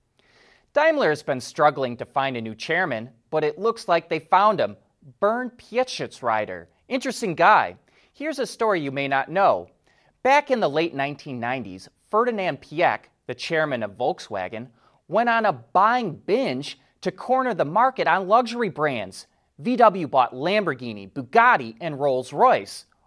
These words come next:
Or at least it thought it bought Rolls-Royce. You see, Rolls-Royce, the car company, actually did not own the name Rolls-Royce.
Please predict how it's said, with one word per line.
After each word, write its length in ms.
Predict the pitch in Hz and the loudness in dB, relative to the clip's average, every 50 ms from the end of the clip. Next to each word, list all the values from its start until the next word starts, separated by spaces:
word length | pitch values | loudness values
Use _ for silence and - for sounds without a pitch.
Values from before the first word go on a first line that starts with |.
| _ _ - | _ _ -6
Or 180 | - 175 175 160 | -2 0 2 2
at 160 | 156 - 139 | 0 0 -2
least 320 | 160 175 175 156 - - 196 | -4 -6 -6 -6 -6 -6 -6
it 160 | - - - | -6 -6 -12
thought 420 | _ _ - 247 254 262 269 254 | _ _ -2 0 2 4 4 2
it 220 | 233 - 117 - - | 0 -2 -4 0 4
bought 260 | 135 127 117 - - | 4 4 4 2 -2
Rolls-Royce. 920 | 127 123 127 117 107 110 - - - 117 104 92 87 92 - - - - _ _ _ _ _ | -2 0 0 0 0 -4 -8 -10 -6 -4 -4 -4 -4 -8 -14 -20 -20 -20 _ _ _ _ _
You 120 | 139 151 | -10 -10
see, 540 | 147 - - - 294 277 214 127 95 95 _ _ _ _ _ _ _ _ | -10 -10 -8 -6 -6 -4 -4 -6 -8 -12 _ _ _ _ _ _ _ _
Rolls-Royce, 720 | - 131 139 185 226 226 214 196 - - 170 170 160 151 - | -12 -4 0 2 2 2 2 -2 -4 -2 0 0 0 0 -4
the 100 | - 110 | -10 -12
car 400 | - _ - - 170 202 262 311 | -12 _ -8 0 4 4 4 4
company, 580 | 302 - - 123 113 - - 117 120 131 160 - _ _ _ _ _ _ _ - | 4 0 -2 -2 -2 -2 -4 -8 -8 -10 -12 -14 _ _ _ _ _ _ _ -6
actually 520 | 208 226 254 269 269 - - - 147 151 139 | -2 0 2 0 0 -2 -8 -6 -6 -6 -2
did 180 | - 190 185 | -2 -2 0
not 240 | 175 180 185 185 185 - | 2 2 2 2 2 2
own 240 | 214 247 294 302 262 | 2 4 4 4 2
the 80 | 196 135 | 0 -2
name 340 | 120 120 123 127 139 135 | -2 -4 -4 -4 -4 0
Rolls-Royce. 840 | 123 127 127 135 160 156 - 196 240 277 294 277 214 131 - - - | 2 2 2 2 -2 -4 -6 -2 2 2 4 4 2 0 -4 -10 -16